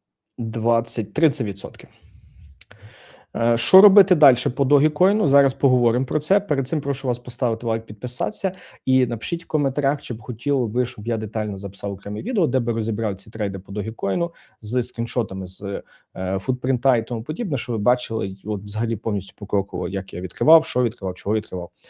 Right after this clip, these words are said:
е, щоб ви розуміли цю логіку і в майбутньому могли повторювати. Напишіть ваші думки, чи вам це цікаво. Е, що далі по Dogecoin зараз? Е, Dogecoin виріс багато,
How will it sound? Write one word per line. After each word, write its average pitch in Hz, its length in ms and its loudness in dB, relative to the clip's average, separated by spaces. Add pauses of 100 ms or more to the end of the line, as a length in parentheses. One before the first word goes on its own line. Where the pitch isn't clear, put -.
(240)
е, 92 120 -2
щоб 104 140 -4
ви 110 80 2
розуміли 107 440 0
цю 98 160 -8
логіку 156 400 2
і 147 80 -2
в - 20 2
майбутньому 127 520 0
могли 104 280 -2
повторювати. - 640 -16 (120)
Напишіть 123 440 2
ваші 117 260 4
думки, 127 300 2
чи - 100 -6
вам 104 140 0
це 92 140 -8
цікаво. - 360 -12 (880)
Е, 104 100 6
що 190 160 6
далі 196 220 8
по 175 280 2
Dogecoin 160 560 6
зараз? 98 340 -6 (1120)
Е, 135 180 2
Dogecoin 160 480 4
виріс 143 260 6
багато, 151 480 2